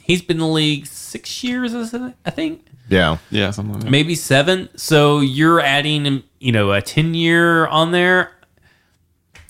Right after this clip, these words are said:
Speaker 1: I don't know. I, I think that's the wrong move. I think he should just kept on with the trade and kept pushing for it.
Speaker 3: Do you,
Speaker 1: And
Speaker 3: do you think it was a, "I wanna be traded"? They shopped him around and they said, "There's not a
Speaker 1: No.
Speaker 3: market."
Speaker 1: No. Well, m-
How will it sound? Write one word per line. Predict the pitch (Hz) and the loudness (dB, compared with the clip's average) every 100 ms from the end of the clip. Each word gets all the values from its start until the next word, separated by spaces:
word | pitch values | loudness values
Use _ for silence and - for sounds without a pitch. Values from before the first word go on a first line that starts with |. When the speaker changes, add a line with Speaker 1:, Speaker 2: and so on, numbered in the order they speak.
| _ _ | _ _
Speaker 1:
I | 139 180 | -2 0
don't | 143 104 | 0 2
know. | 104 92 | 2 0
I, | - 165 185 | 0 0 0
I | 151 | 0
think | 160 160 | 0 2
that's | 131 - | 0 0
the | |
wrong | 113 113 104 | 0 2 0
move. | 104 98 | 0 0
I | 110 | 0
think | 120 110 | -2 -2
he | 117 | -2
should | 101 117 95 | -2 -4 -2
just | 107 - - | -2 -2 -2
kept | 123 - | -2 2
on | 127 | 2
with | 127 | 0
the | - | -4
trade | - 120 110 110 | -4 2 2 2
and | 110 104 | -2 -4
kept | 117 107 | -4 -2
pushing | 131 156 127 | -2 -2 -6
for | - 95 92 | -4 -2 -2
it. | 107 | 2
Speaker 3:
Do | 135 | 4
you, | 151 107 | 6 4
Speaker 1:
And | 98 92 | -2 2
Speaker 3:
do | 139 | 4
you | 151 | 4
think | 147 185 196 | 4 2 2
it | 185 | 2
was | 143 139 123 113 | 4 4 4 0
a, | 123 120 120 117 110 - _ _ _ - | 0 2 2 2 2 -2 _ _ _ 0
"I | 120 | 2
wanna | 135 131 | 4 4
be | 120 | 2
traded"? | 110 120 117 117 113 95 - | 2 2 4 4 4 2 0
They | 117 107 | 2 2
shopped | - 120 113 | 2 2 2
him | 120 | 2
around | 104 92 104 107 107 101 - | 2 2 2 2 2 0 -4
and | 98 | -2
they | 104 | -2
said, | - 107 104 98 107 _ _ _ - | 0 2 2 2 -4 _ _ _ -6
"There's | - 117 139 | 2 4 6
not | 139 123 113 | 6 4 4
a | 107 | 2
Speaker 1:
No. | 101 | 4
Speaker 3:
market." | 107 123 147 135 123 _ | 4 2 2 2 0 _
Speaker 1:
No. | 110 107 101 92 90 87 87 | -4 0 2 2 0 -2 -4
Well, | - 202 | 0 2
m- | 196 170 | 2 -4